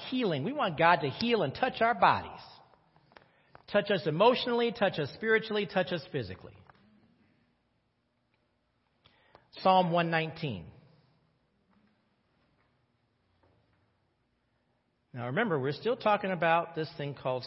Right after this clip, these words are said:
silence. So we're not getting away from that at all. We are actually reinforcing it, the importance of this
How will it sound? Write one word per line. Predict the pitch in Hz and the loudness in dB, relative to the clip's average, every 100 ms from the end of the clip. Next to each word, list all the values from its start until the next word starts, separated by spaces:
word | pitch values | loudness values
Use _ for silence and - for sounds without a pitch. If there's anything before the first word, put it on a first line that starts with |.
| - | -6
silence. | 202 143 92 87 - - - _ _ _ _ _ _ | -4 -4 -4 -12 -18 -20 -20 _ _ _ _ _ _
So | 104 | -12
we're | 113 | -6
not | 139 156 | -4 -4
getting | 143 175 165 | -4 -4 -2
away | 156 208 | -2 -2
from | 208 127 | -2 -6
that | 113 110 | -4 -4
at | 107 | 0
all. | 180 104 98 | 0 0 -2
We | 113 | -4
are | 117 | -4
actually | 113 147 - 123 | -2 -4 -6 -8
reinforcing | 135 139 120 - 196 - 110 | -6 -6 -6 -6 -6 -6 -10
it, | 101 - - _ _ _ _ _ _ _ _ | -10 -12 -20 _ _ _ _ _ _ _ _
the | 139 | -10
importance | 127 123 208 180 127 131 - | -10 -2 -2 -2 -6 -10 -8
of | 143 139 135 123 | -2 -2 -2 -6
this | 139 | -10